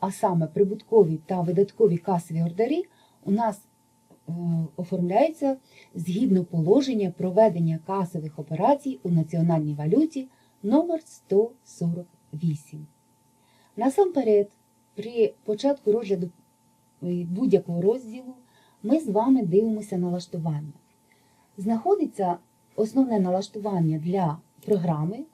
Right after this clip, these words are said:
в розділі «Головне», «Налаштування», «Параметри», «Обліку».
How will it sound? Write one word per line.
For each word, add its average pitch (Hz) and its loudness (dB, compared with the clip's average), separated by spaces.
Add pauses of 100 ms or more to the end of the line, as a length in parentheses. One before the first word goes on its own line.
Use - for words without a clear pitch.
(280)
в 180 -8
розділі 180 0
«Головне», 156 -2 (300)
«Налаштування», 185 0 (300)
«Параметри», 165 -2 (300)
«Обліку». 147 -4